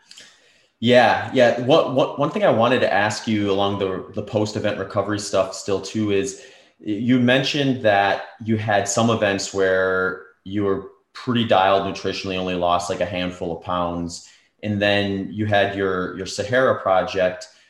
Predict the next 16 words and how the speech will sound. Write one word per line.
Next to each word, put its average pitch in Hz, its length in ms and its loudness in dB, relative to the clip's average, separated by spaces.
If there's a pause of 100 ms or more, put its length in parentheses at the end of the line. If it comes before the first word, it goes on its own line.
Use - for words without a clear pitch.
(120)
where, 98 680 2
I - 40 -12
mean, 98 280 -6
you 104 140 -8
lost, 92 420 0
I - 60 -20
think 104 140 -6
it - 60 -10
was, 90 100 -6
like, 87 100 -4
forty 101 380 -6
pounds 95 400 -4
or 92 40 -8
something 92 360 -8
like 90 240 -4
that. 90 300 0